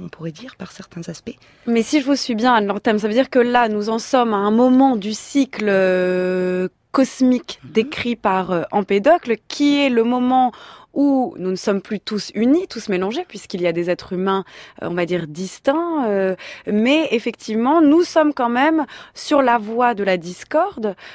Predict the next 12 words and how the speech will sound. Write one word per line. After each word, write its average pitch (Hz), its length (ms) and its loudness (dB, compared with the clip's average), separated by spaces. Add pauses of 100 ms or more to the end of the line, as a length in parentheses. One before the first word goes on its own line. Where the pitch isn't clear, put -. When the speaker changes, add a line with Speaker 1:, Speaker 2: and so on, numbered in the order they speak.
(160)
Speaker 2:
euh, 185 720 4
nous 214 200 0
allons 240 180 2
être 214 140 -2
complètement 233 460 0
séparés, 214 600 0
nous 233 220 2
allons 202 220 2
mourir 220 320 0
finalement. 277 400 2 (420)
Est-ce - 220 -4
que 285 100 0